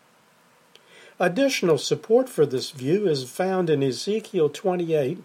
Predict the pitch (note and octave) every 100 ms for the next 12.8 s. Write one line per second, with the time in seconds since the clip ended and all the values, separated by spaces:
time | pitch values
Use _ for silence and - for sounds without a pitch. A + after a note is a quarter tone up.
0 | - C#3 C#3 C#3 A#2+ - F#3 F#3+ F3 C#3+
1 | B2 B2 - A#3+ - D#3+ C#3 B2 C#3+ _
2 | _ - - - F3+ F3 F#3+ G3+ D#3+ -
3 | - - A3+ G#3 - E3+ D#3+ E3 C#3 C#3+
4 | - F#3 G3 G3 - - D#3 - A#2+ A#2
5 | - D3+ D#3 D#3 - D3 C#3 C#3 C#3 C#3+
6 | - C#3 B2 A#2+ - E3+ D#3 C3 C3+ _
7 | _ _ _ _ - _ _ - - -
8 | E3+ A3 A3+ G3 G3 F#3 D#3+ D3+ C#3+ F3
9 | G3+ G3+ F#3 D3 - G3 F3+ A#2 A#2+ A2+
10 | D3+ D3 - G3 F#3 C3+ C3+ - - _
11 | _ _ - D3 D#3 D#3 D3+ - G3 G#3
12 | F3+ D#3 - - D3+ C3 C3+